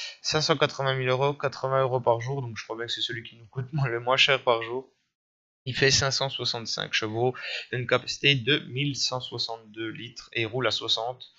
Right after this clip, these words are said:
Et, euh, du coup, voilà, on peut l'avoir en chenille, donc, euh, quarante-huit mille euros si on le, euh, attendez, je dis pas de conneries, voilà, standard. Donc quarante-six mille quatre cents euros si on le loue et cinq cent quatre-vingt mille à l'achat. Euh, en masse d'équilibrage, ça nous coûte un peu plus cher.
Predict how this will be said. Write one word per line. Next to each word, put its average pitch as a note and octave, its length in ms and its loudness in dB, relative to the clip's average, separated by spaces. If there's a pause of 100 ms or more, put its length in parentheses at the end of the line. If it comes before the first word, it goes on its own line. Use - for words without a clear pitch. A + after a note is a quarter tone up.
(380)
Et, - 320 6
euh, A#2 360 4
du A#2+ 160 -2
coup, D3 340 -4 (200)
voilà, A#2+ 240 4
on A#2+ 160 -6
peut C3 100 -2
l'avoir C#3+ 440 6
en C3+ 100 -2
chenille, C3 480 -2
donc, G#2 160 -10 (120)
euh, F#2+ 160 -8
quarante-huit B2+ 400 -2
mille B2 160 -8
euros B2+ 260 -2
si A#2+ 160 -6
on A2+ 120 -20
le, A2 380 -8 (560)
euh, F#2 420 0 (600)
attendez, G2 400 -6 (500)
je - 80 -8
dis - 60 -12
pas - 80 -6
de - 60 -10
conneries, G#2 320 -6
voilà, - 200 -2
standard. A#2 440 2 (320)
Donc A2 160 -10
quarante-six D#3 360 2
mille D#3+ 160 -2
quatre C#3 180 -2
cents C#3+ 180 -2
euros C#3 420 -2
si - 160 -2
on B2 80 -10
le A#2+ 160 -4
loue B2+ 340 -8
et A2 60 -6
cinq A2 200 -6
cent - 120 -16
quatre-vingt A2 360 -10
mille A2 160 -4
à G2+ 40 4
l'achat. C3 460 4 (380)
Euh, A2+ 180 8
en C#3 80 -2
masse C3 200 0
d'équilibrage, B2+ 720 2
ça A2+ 120 -8
nous A#2 100 -8
coûte A2 220 -16
un G#2+ 80 -8
peu G2+ 140 -16
plus - 180 -20
cher. C3 600 4